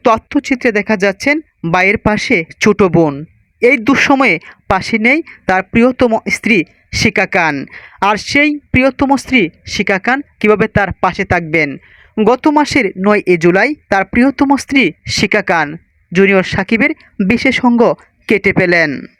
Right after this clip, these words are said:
তারপরে সামাজিক যোগাযোগ মাধ্যমে বিশেষ অঙ্গের একটি ফটো আপলোড দেন। তাৎক্ষণিকভাবেই ট্রিপল নাইনে কল দিয়ে পুলিশ সেখানে উপস্থিত হন। গ্রেপ্তার করে নিয়ে যান তার স্ত্রী শিকা খানকে।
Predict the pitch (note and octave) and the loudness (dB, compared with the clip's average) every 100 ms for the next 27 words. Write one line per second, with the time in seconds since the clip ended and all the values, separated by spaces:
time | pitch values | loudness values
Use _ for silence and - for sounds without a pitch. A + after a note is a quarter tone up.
0 | _ _ _ _ _ - _ B3 C4 C4 | _ _ _ _ _ -20 _ 0 0 0
1 | D4+ D4+ - C4 B3+ B3 - B3 B3 B3+ | 0 0 0 0 0 -4 -2 0 0 -4
2 | - - G#3+ F#3+ A3 G#3+ D#3+ - - F3+ | -10 -4 -2 0 0 0 -2 -6 -10 -6
3 | - F3 - F3+ F#3 B3 D4+ - A3 - | -6 -8 -2 0 2 0 -2 -4 -4 -2
4 | A#3+ - G#3+ A#3+ F#3 - _ F#3 F#3 F#3 | -4 -2 2 2 0 -4 _ -2 0 0
5 | F#3 D3+ E3+ D3+ _ - A#3 - - D#4 | 0 2 -2 -2 _ -4 -4 -4 -2 2
6 | D4+ C#4+ A#3+ B3 B3 E3+ - _ - A#3+ | 2 2 2 2 2 2 -4 _ 0 2
7 | C4+ A3 G#3+ F#3+ _ F#3 F#3 F#3 C#4 D#4 | 2 0 0 -2 _ 2 2 2 0 0
8 | _ - C4 D4+ - B3 A#3 G#3+ G3 F#3+ | _ -4 2 2 0 -2 -2 -2 -2 -2
9 | G#3 - F3+ - E3+ D3+ - - F3+ G#3+ | -4 -4 -4 0 0 -2 -8 -4 -2 -2
10 | - C#4 C4 C#4 B3+ C4 C4+ C4 F3 C#3+ | 0 0 2 2 4 2 2 0 -2 -6
11 | - - F#3 F3 - - - A#3+ E4 _ | -12 -2 0 0 -4 -12 -2 0 0 _
12 | _ - A3 G#3+ G3 F#3 E3+ F#3+ D#3+ | _ -6 -2 -2 0 -2 0 0 2